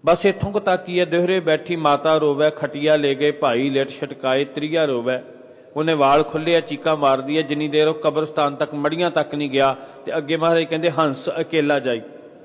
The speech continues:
ਇਹ ਵੀ ਰਿਸ਼ਤਾ ਉੱਥੋਂ ਤੱਕ ਹੀ ਹੈ, ਜਿੰਨੋਂ ਤੱਕ ਤੇਰਾ ਸਰੀਰ ਦੀ ਹੋਂਦ ਮੌਜੂਦ ਹੈ। ਜਦੋਂ ਇਹਨੂੰ ਆਖਰੀ ਸੰਸਕਾਰ ਕਰ ਦਿੱਤਾ, ਤੇ ਇਹ ਵੀ ਨਾਤਾ ਖਤਮ।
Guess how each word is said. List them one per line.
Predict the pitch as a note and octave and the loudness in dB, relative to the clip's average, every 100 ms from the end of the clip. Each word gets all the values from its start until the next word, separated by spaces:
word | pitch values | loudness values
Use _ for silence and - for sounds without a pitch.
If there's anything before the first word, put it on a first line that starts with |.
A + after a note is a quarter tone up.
| - - - - - _ _ _ _ _ _ _ _ _ _ _ _ F#3+ | -20 -20 -20 -20 -20 _ _ _ _ _ _ _ _ _ _ _ _ 4
ਇਹ | G3+ | 4
ਵੀ | A#3+ | 4
ਰਿਸ਼ਤਾ | A3 F#3+ - G3+ | 0 -2 4 6
ਉੱਥੋਂ | G3 F#3+ G3 | 6 2 -8
ਤੱਕ | G3 F#3+ G3 | -2 -4 0
ਹੀ | G3+ | -4
ਹੈ, | |
ਜਿੰਨੋਂ | F3+ F3+ F3+ | -2 -8 -6
ਤੱਕ | F3+ - | -6 -6
ਤੇਰਾ | F3 E3+ E3 - - - - | -2 0 0 -2 -18 -20 -8
ਸਰੀਰ | - D#3+ E3 D#3 | -4 -2 -2 -2
ਦੀ | F3 | -2
ਹੋਂਦ | E3+ D#3 C#3 D3+ | -2 0 0 0
ਮੌਜੂਦ | D#3+ D#3 C#3+ D3 | 0 0 -2 2
ਹੈ। | E3 | 2
ਜਦੋਂ | E3 D#3+ E3+ | 4 0 0
ਇਹਨੂੰ | E3+ F#3 E3+ - - - - | 0 -4 -8 -10 -20 -20 -2
ਆਖਰੀ | D3+ D#3+ F3+ F#3+ | 2 2 0 -2
ਸੰਸਕਾਰ | F3+ E3 - E3 D#3+ | -2 -4 -2 0 0
ਕਰ | D#3 D3+ | 0 -4
ਦਿੱਤਾ, | D3 D3+ E3+ | -4 -2 -4
ਤੇ | E3+ | -2
ਇਹ | E3+ E3 | -6 -4
ਵੀ | E3+ | -4
ਨਾਤਾ | C#3+ C3 C#3 | -4 -6 -10
ਖਤਮ। | C3 B2+ C3 | -10 -16 -16